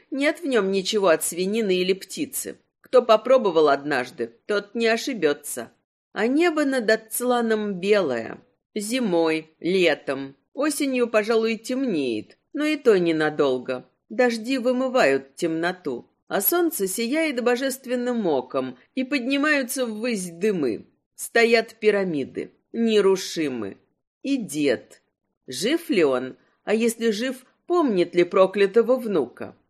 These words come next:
Разве что позором, пятном, которое ни отскоблить, ни вырезать.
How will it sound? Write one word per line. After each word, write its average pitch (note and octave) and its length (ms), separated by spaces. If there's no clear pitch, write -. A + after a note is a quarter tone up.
Разве D4 420
что C#4 240
позором, G3 720
пятном, F3 580
которое G#3+ 440
ни B3+ 160
отскоблить, G3+ 800
ни A#3+ 160
вырезать. C#3 680